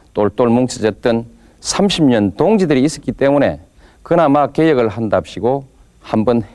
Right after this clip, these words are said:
해볼 수는 있었습니다. 그러나 이회창 후보, 조순 총재는 김영삼 대통령만한 정치 경험도 없고 조직도 없습니다.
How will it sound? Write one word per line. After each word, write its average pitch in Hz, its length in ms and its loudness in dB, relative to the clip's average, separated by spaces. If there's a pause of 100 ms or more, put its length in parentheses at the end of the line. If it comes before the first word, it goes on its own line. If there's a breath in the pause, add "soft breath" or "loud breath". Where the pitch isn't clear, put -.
(100)
해볼 147 220 2
수는 190 200 0
있었습니다. 110 500 -8 (560)
그러나 92 260 -2 (680 soft breath)
이회창 196 420 2
후보, 123 380 0 (380)
조순 113 380 0
총재는 110 540 0 (600 soft breath)
김영삼 156 440 4
대통령만한 160 1000 2 (140)
정치 180 320 0
경험도 139 440 0
없고 92 480 -2 (460)
조직도 220 440 0
없습니다. 85 460 -4